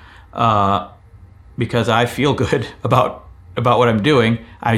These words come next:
I stop thinking about all of my own work. I start remember it, it, I start remembering why I like,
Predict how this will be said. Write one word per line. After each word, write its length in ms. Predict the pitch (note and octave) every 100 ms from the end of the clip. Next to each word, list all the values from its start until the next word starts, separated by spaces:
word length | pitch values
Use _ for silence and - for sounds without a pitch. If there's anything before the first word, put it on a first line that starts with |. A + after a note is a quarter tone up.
| A2
I 100 | A2
stop 280 | - C3 -
thinking 540 | - C#3+ C3+ C3+ B2+
about 500 | A#2 A#2+ A2+ - - - - - -
all 160 | B2 C3
of 80 | B2
my 160 | A#2+
own 160 | C3+ C3
work. 240 | G2+ A#2
I 100 | F2+
start 300 | - C#3 A#2+
remember 480 | A#2 A#2 C3 B2+ B2
it, 480 | B2 - - - -
it, 240 | - - -
I 100 | A#2+
start 160 | - D#3
remembering 420 | C#3+ D3+ D3 C#3
why 320 | C#3 D3 D3
I 260 | C#3 C#3 C3+
like, 280 | B2+ C#3+